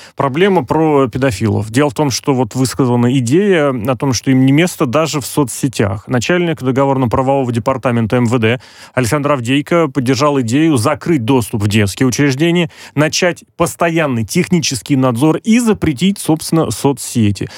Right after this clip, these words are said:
Законопроект, к слову, о пожизненном административном надзоре будет рассматривать Госдума пятнадцатого-шестнадцатого февраля. Ожидают также думцы поддержку Минздрава, Минтруда, Минцифры.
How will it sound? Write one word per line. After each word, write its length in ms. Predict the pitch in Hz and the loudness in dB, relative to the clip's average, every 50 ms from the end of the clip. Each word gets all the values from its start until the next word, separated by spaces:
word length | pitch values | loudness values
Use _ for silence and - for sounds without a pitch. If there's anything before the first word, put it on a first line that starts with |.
| - - - - - | -14 -12 -12 -8 -4
Законопроект, 600 | 127 143 147 - 180 180 170 - 202 180 123 - | -4 -2 0 0 0 0 0 2 0 0 -2 -4
к 20 | |
слову, 320 | - - 156 151 139 127 131 | -6 -2 0 0 2 2 2
о 80 | 127 | 0
пожизненном 540 | - 143 147 117 143 160 139 127 135 127 131 | 0 0 0 2 2 0 2 2 0 0 2
административном 680 | 131 127 127 113 - - - 151 - 160 139 131 123 127 | 2 0 0 -2 -4 -2 -2 0 0 2 2 2 4 2
надзоре 320 | 135 139 113 131 131 131 | 2 2 0 0 0 0
будет 240 | 117 123 127 113 - | 2 0 0 0 0
рассматривать 500 | 127 113 - 143 131 117 - 117 117 113 | -2 -2 0 -2 -4 -2 -2 -4 -4 -2
Госдума 400 | 107 127 120 110 113 123 120 107 | -2 -2 -2 0 0 0 0 0
пятнадцатого-шестнадцатого 1040 | - 104 - 135 120 104 - - 123 113 - 120 - - 143 135 113 107 - 160 143 | -2 -2 -2 -2 -2 -2 -4 -6 -6 -4 -4 -6 -2 -2 -2 -2 -2 -4 -4 -2 0
февраля. 400 | 135 147 160 196 233 254 247 - - - - _ _ _ | 0 0 2 2 2 0 0 -4 -10 -20 -20 _ _ _
Ожидают 480 | - 139 120 135 135 139 180 208 208 - | -2 0 0 2 2 2 2 0 0 0
также 400 | - 170 175 147 135 156 156 139 | -2 -2 -2 -2 -2 0 0 0
думцы 380 | 123 127 151 165 - - 156 | 0 0 0 0 0 -2 -2
поддержку 560 | 123 139 135 123 113 135 139 120 - - 131 | 0 0 -2 0 0 0 -2 -2 -4 -2 0
Минздрава, 640 | 131 131 131 123 104 104 127 143 165 180 180 196 - | 2 4 4 2 2 2 0 2 2 2 2 0 -2
Минтруда, 720 | - 143 139 135 131 120 - 127 127 113 123 139 151 156 - | 0 0 2 2 2 2 2 0 0 2 2 2 2 0 -2
Минцифры. 760 | 113 131 131 143 139 123 - - - 113 101 92 - - | -2 -2 0 0 0 -2 -2 -2 -2 -2 -2 -2 -6 -10